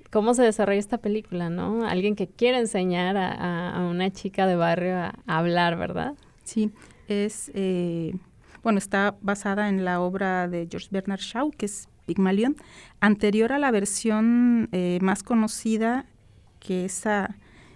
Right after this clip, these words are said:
Speaker 2: esa es de los sesentas, es en la que sale Audrey Hepburn, esa es del sesenta y cuatro.
Speaker 1: Mm.
Speaker 2: Hay una versión un poquito más viejita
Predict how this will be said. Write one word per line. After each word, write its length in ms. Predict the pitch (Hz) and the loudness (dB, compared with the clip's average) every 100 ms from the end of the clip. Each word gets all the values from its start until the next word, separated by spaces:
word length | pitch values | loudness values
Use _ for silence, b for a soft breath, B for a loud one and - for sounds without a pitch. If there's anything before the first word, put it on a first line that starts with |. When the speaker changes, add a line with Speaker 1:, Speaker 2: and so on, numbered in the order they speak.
| b b | b b
Speaker 2:
esa 320 | - 185 220 | -4 -2 0
es 100 | 208 | 2
de 80 | 208 | 2
los 140 | 190 | 0
sesentas, 1120 | - 190 - 214 220 214 233 339 - - - - | -2 -4 -2 2 2 2 0 -4 -6 -12 -12 -8
es 260 | 175 185 | -6 0
en 80 | 202 | 0
la 100 | 180 | 0
que 120 | 185 | -2
sale 560 | 180 - 185 190 190 196 | -6 0 0 2 2 2
Audrey 320 | 196 190 196 - | 0 0 0 0
Hepburn, 400 | 190 240 285 302 | -2 2 2 0
esa 180 | 196 190 | -4 -2
es 80 | 196 | 0
del 140 | 185 | -2
sesenta 360 | 175 - 175 170 | -2 -2 0 0
y 60 | 151 | 0
cuatro. 480 | 220 226 - 160 - | 4 4 4 -6 -6
Speaker 1:
Mm. 360 | 214 190 175 180 | -4 -2 -2 -2
Speaker 2:
Hay 220 | - 196 226 | 2 4 6
una 180 | 240 | 4
versión 540 | 240 233 233 - 226 220 | 2 0 -4 -2 0 2
un 80 | 226 | 0
poquito 420 | 226 - - 226 | -2 -10 -4 0
más 200 | 220 220 | 0 0
viejita 580 | 220 - 208 - 262 | -6 -6 -8 -4 -4